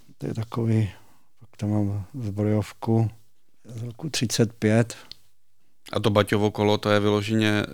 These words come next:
Speaker 2: ty jsi říkal, že to je buď to vyrobeno v, v nějaké továrně a je tam jenom štítek Baťa, nebo to je vyrobeno
Speaker 1: Ne,
Speaker 2: v Baťově
Speaker 1: jo,
Speaker 2: továrně?
Speaker 1: to, o tom kole je zajímavost, že to jako vyráběl jako přímo Baťa pro dělníky jako svoje.
Speaker 2: Mhm.
Speaker 1: A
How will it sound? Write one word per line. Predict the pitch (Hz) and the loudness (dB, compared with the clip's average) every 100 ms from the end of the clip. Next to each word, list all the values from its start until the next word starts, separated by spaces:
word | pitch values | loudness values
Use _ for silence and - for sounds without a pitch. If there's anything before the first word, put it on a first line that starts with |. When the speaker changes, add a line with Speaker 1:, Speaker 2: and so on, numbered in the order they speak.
| 90 | -6
Speaker 2:
ty | - 104 | -6 -8
jsi | 104 | -4
říkal, | 104 101 | -2 -2
že | 104 | 0
to | 104 | -2
je | |
buď | 98 98 | 0 -2
to | 110 | 0
vyrobeno | 107 104 104 104 | 2 2 2 0
v, | 98 - 98 98 | -2 -4 -6 -4
v | |
nějaké | 104 95 110 | 0 0 0
továrně | 98 95 98 104 101 | -2 0 0 0 0
a | 95 | 0
je | |
tam | 92 98 | 2 2
jenom | 98 | 0
štítek | 98 98 104 98 | -2 -4 -4 -2
Baťa, | 95 - 110 | -2 -2 -2
nebo | 101 98 | -2 -4
to | 95 | -2
je | 92 90 | -2 -2
vyrobeno | 92 92 127 139 | -4 -2 0 2
Speaker 1:
Ne, | 87 | 0
Speaker 2:
v | |
Baťově | 101 135 139 139 | -2 2 4 2
Speaker 1:
jo, | - | 0
Speaker 2:
továrně? | 90 131 135 | -2 0 2
Speaker 1:
to, | 127 | 2
o | |
tom | 143 135 | 2 2
kole | 113 135 135 | 2 2 4
je | 135 | 4
zajímavost, | 135 135 135 131 | 4 4 4 2
že | 127 | 0
to | 135 | 0
jako | 131 143 | 2 2
vyráběl | 127 131 127 135 139 123 | 4 4 4 4 4 2
jako | 123 - 135 | 0 -2 -2
přímo | - 131 131 | 4 6 6
Baťa | 127 120 131 | 6 2 2
pro | 120 123 | 2 4
dělníky | 123 123 131 - 135 | 4 4 4 2 0
jako | 127 135 | 0 0
svoje. | 120 131 127 135 156 - - - | 2 8 10 10 8 -2 -10 -2
Speaker 2:
Mhm. | 104 104 135 | 0 0 0
Speaker 1:
A | 110 117 | 0 0